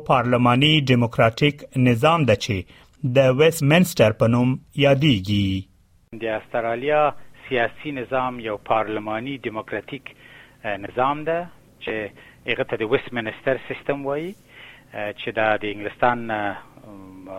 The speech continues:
Speaker 2: ری-، ریښه اخلي. په استرالیا کې هم شته او په کاناډا کې هم شته، اه، په نیوزیلند کې هم شته. ام، وخت چې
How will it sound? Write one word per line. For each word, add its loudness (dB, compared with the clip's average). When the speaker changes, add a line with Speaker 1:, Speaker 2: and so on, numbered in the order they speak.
Speaker 2:
ری-، -12
ریښه -2
اخلي. -6
په 0
استرالیا -2
کې -6
هم -10
شته -6
او -2
په -14
کاناډا 0
کې -10
هم -16
شته، -20
اه، -10
په -6
نیوزیلند -2
کې -6
هم -14
شته. -18
ام، -6
وخت -8
چې -8